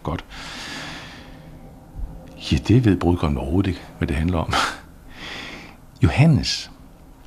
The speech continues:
han ved øjensynligt, hvad det handler om. Han kalder det ikke bare for et mirakel eller et under, nej, han kalder det for et tegn. Et tegn, altså noget, der giver et vink om en dybere mening. Så hvad er det her for noget? Hvad er det et vink om?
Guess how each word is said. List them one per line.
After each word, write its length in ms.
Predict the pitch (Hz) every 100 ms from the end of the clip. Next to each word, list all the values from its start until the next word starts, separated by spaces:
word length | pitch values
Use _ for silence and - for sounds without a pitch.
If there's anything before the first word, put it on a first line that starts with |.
| - -
han 220 | - 139
ved 200 | 160 143 -
øjensynligt, 420 | 95 95 135 101
hvad 100 | 82
det 80 | 76
handler 240 | 82 117
om. 200 | 80 80 -
Han 160 | 107
kalder 220 | 117 120 92
det 120 | 95
ikke 140 | -
bare 200 | 110 113
for 300 | - 87 73 -
et 240 | 80 -
mirakel 420 | 92 76 95 113 95
eller 140 | 73
et 80 | 71
under, 300 | 117 131 92
nej, 140 | 95
han 140 | 120 135
kalder 280 | - 123
det 120 | 98 90
for 140 | 87
et 60 | 78 -
tegn. 580 | - - 190 101 69 67 - - -
Et 80 | - -
tegn, 360 | - 147 151
altså 200 | 104 104
noget, 200 | 110 123
der 60 | 123
giver 220 | - 139
et 180 | 98 98
vink 240 | 151 135
om 120 | 98 92
en 120 | 87
dybere 320 | 123 151 117
mening. 540 | 82 95 127 127 73 62 - - - - - - - - - - - - -
Så 340 | - 131 127 - - - _
hvad 240 | 104 160 165
er 40 |
det 100 | 135
her 100 | 135
for 140 | 131
noget? 260 | 107 104 117
Hvad 100 | 143
er 40 |
det 80 | 180
et 140 | 160 95
vink 240 | 117 -
om? 160 | 156